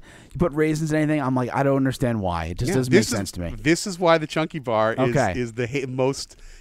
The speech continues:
Speaker 2: is the least, it's like the filet-o fish. It's the least ordered thing on the menu.
Speaker 1: <laughs>
Speaker 2: Uh, the chunky, the other thing is the Cadbury Fruit and Nut, which is basically the Cadbury Fruit and Nut is just a straight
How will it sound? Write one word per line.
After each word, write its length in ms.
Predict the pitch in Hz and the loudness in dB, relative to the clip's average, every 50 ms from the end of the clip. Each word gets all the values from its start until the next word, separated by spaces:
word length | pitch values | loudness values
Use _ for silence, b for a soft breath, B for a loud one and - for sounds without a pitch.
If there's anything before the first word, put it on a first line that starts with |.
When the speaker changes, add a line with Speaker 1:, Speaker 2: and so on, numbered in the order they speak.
| b b | b b
Speaker 2:
is 160 | 170 165 139 | 0 0 0
the 80 | 127 151 | 2 0
least, 460 | 143 143 147 165 165 160 - - - B B B B - | 0 0 0 -2 -4 -4 -8 -10 -12 B B B B -2
it's 100 | 175 - | 2 4
like 140 | 226 220 - | 4 2 2
the 80 | 202 | -2
filet-o 580 | - - 202 180 175 175 175 180 165 156 156 147 | -2 0 0 4 6 6 6 6 6 4 2 2
fish. 400 | - - 165 135 90 - - - | 0 0 0 0 0 -2 -4 -8
It's 140 | 139 - - | -8 -6 -2
the 80 | 156 147 | -2 -2
least 340 | 139 143 156 175 160 - - | 0 0 0 -2 -2 -2 0
ordered 260 | 160 147 147 143 139 - | 0 0 0 0 -2 -4
thing 200 | - 147 135 127 | -4 -4 -4 -2
on 120 | 131 127 127 | -2 -2 -2
the 100 | 127 120 | -2 -2
menu. 360 | 123 123 120 113 95 - - 175 | -2 -4 -4 -6 -8 -8 -10 -12
Speaker 1:
<laughs> 60 | - B B B B B B B B B B B B B B B B B B _ | -12 B B B B B B B B B B B B B B B B B B _
Speaker 2:
Uh, 400 | 135 135 135 131 127 127 127 123 - | 2 4 4 6 6 4 4 2 -2
the 140 | 135 123 123 | -8 -14 -12
chunky, 340 | - - 180 185 190 - 170 | -4 -2 0 0 0 -2 -2
the 180 | 151 180 185 | 2 6 6
other 140 | 190 190 202 | 6 6 4
thing 180 | 190 - 202 180 | 0 -2 -2 -2
is 100 | 165 131 | -2 -2
the 80 | 170 | -4
Cadbury 460 | - - 180 165 156 143 156 151 147 139 | -4 0 0 0 0 2 0 0 0 -2
Fruit 280 | - - 156 147 - | -4 -4 -6 -6 -4
and 140 | 143 135 151 | -4 -4 -2
Nut, 200 | 196 156 - - - | -2 -2 -2 -4 -8
which 240 | 123 123 127 - - | -8 -8 -8 -6 -6
is 100 | 131 127 | -10 -12
basically 400 | - 131 110 180 208 208 202 160 | -10 -2 2 2 2 2 0 -2
the 80 | 139 - | -4 -2
Cadbury 400 | - 196 220 233 202 202 170 151 | 0 0 0 2 2 0 0 -2
Fruit 240 | - - 156 143 | -2 -4 -6 -6
and 80 | 135 131 | -4 -2
Nut 180 | 143 131 - 131 | -2 -2 -2 -2
is 100 | 120 120 | -8 -10
just 120 | 117 - | -8 -10
a 40 | 113 | -8
straight 480 | - - - - - 139 131 131 135 | -8 -8 -8 -8 -4 -4 -4 -4 -4